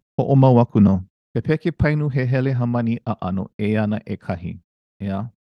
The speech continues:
We're gonna take a look at the sentences that we just covered in the previous slide,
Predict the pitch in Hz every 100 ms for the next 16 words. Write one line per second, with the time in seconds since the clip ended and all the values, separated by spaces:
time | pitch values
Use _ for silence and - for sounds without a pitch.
0 | _ _ _ _ 120 135 139 147 139 127
1 | 131 135 113 113 - 135 139 - 131 117
2 | 107 107 117 113 - 123 117 131 - 107
3 | 107 - 110 110 113 113 113 113 127